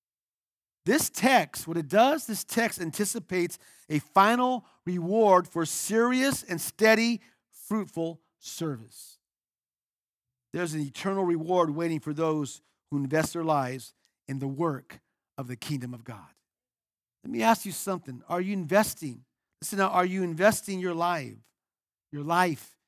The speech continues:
in the work of the kingdom of God? And if not, start getting busy. Amen? Start pouring your life into the ministry, into the kingdom of God. Say the command.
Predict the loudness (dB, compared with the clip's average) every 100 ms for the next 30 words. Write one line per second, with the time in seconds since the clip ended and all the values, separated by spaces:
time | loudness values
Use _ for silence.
0 | _ _ -8 -6 -4 -2 -2 -4 -12 _
1 | _ _ -10 -8 -8 -8 -6 -6 -8 -12
2 | -18 _ -18 -12 -10 -12 -14 -20 _ _
3 | _ _ _ -12 -10 0 6 6 4 -4
4 | -6 -4 -6 -6 -4 -4 -4 -10 -12 _
5 | _ _ _ _ _ _ _ _ -4 0
6 | 2 0 -4 _ _ _ 4 4 4 0
7 | -2 0 0 4 6 6 4 -4 -8 -6
8 | -2 -2 -4 -8 -12 -12 _ _ _ -14
9 | -12 -10 -8 -4 -4 -4 -2 -2 -2 -6
10 | -16 _ _ -2 0 0 0 4 6 6
11 | 4 -2